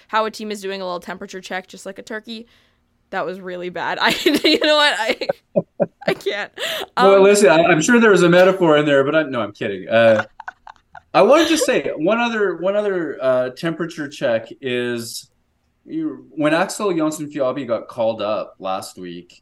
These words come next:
Speaker 2: and, you know, he did his scrum, um, who was kinda over his shoulder, just off camera, making jokes and, like, encouraging him along? It was Mark Scheifele. When the scrum ended, Scheifele was cracking him up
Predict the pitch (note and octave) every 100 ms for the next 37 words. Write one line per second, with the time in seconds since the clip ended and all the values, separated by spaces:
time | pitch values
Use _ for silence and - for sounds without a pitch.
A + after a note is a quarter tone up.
0 | _ G2 F#2+ G2 F#2+ G2 G2 F#2+ A#2+ B2
1 | B2+ G2+ - - G2 G2 G2 G#2 A2 _
2 | _ _ _ G2 G2+ G2+ G2+ G2+ - C3
3 | D#3+ E3+ F3 D#3+ - - - D3 C#3 A#2+
4 | C#3 C#3+ C#3+ C#3 - A#2 B2+ C3+ C3 B2+
5 | - A2+ B2+ B2+ - A#2+ A#2+ - C3 A2+
6 | A#2 A#2+ A#2 A2+ A2+ A#2+ G#2+ G2+ G#2 A#2
7 | - - A2 G#2 G#2 A2 G#2+ A#2 A2+ A2+
8 | A2+ G2+ G2 G#2 A2 G#2+ F#2 F2+ G#2 B2+
9 | D#3 - A2+ C#3+ G2 F2+ E2 _ _ _
10 | A2 A#2 A#2+ - C#3+ D#3 C#3+ C#3 B2+ G2+
11 | - C3+ C#3 D#3+ B2 - C3 B2 B2 A#2
12 | C3+ C3+ B2+ A#2+ -